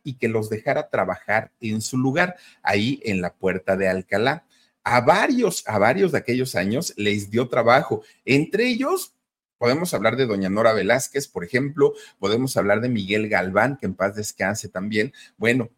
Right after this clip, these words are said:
pues ella apoyaba a quien podía, ¿no? Y les pagaba su dinerito y los comediantes quedaban satisfechos. Y además, la señora María Luisa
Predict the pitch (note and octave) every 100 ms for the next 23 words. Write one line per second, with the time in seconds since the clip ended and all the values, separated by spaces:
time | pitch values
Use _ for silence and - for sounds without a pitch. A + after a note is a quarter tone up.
0 | _ - G#2+ - G#3 B3 - - - A2
1 | A#2 D#3+ B3 F3+ - A2+ G2+ G2 - F#2+
2 | B2 A#2+ F2 B2 G3+ A#2 G2 G2 - E2
3 | F2 G2+ C3+ C3+ A#2+ F#2+ F2+ B2+ - -
4 | _ - _ A2+ G#2 - - F2+ F2+ F#2
5 | - - G2 F2 F#2+ G#2+ - F#2 - E3+
6 | - F#2+ - - C3 D3+ E3 G#3 - _
7 | - G2+ G2+ G#2 A#2+ G#3 F#3+ C#3+ A2+ G#2
8 | G2+ -